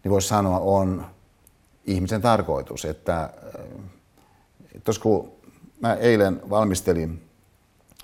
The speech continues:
niin yhdessä vaiheessa mä lähdin sitten pikku kävelylle, joka on sellaista, mikä, äh, monasti on mulle, äh, mä koen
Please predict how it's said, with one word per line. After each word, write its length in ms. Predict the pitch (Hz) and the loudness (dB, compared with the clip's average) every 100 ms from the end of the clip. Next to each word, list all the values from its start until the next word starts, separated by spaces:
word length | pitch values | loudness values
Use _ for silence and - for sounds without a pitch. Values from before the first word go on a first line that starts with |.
| - | -20
niin 380 | 101 98 85 - - | -6 -2 -2 -6 -6
yhdessä 180 | 101 101 | -2 0
vaiheessa 220 | 95 87 | 0 0
mä 60 | 92 | 0
lähdin 160 | 98 | 0
sitten 200 | 87 - | -2 -6
pikku 380 | 92 98 95 87 - _ - _ _ _ _ | -6 -4 -4 -4 -6 _ -20 _ _ _ _
kävelylle, 480 | 120 123 104 87 87 | 4 6 6 4 2
joka 280 | 95 98 | 0 0
on 60 | 90 | 0
sellaista, 300 | 98 90 - | 0 -2 -2
mikä, 220 | 87 87 | -4 -4
äh, 100 | 82 80 _ _ _ _ _ _ _ _ _ _ _ _ _ 98 95 92 - - - - - | -4 -8 _ _ _ _ _ _ _ _ _ _ _ _ _ 0 0 0 -4 -20 -18 -16 -6
monasti 400 | 123 123 101 98 | 0 0 0 -2
on 160 | 92 85 | -2 -2
mulle, 320 | 92 90 78 - - _ _ _ 92 | -4 -2 -4 -6 -14 _ _ _ -14
äh, 60 | 82 67 - 101 - | -12 -12 -14 -14 -12
mä 60 | 95 | -4
koen 380 | 98 82 76 | 0 0 -4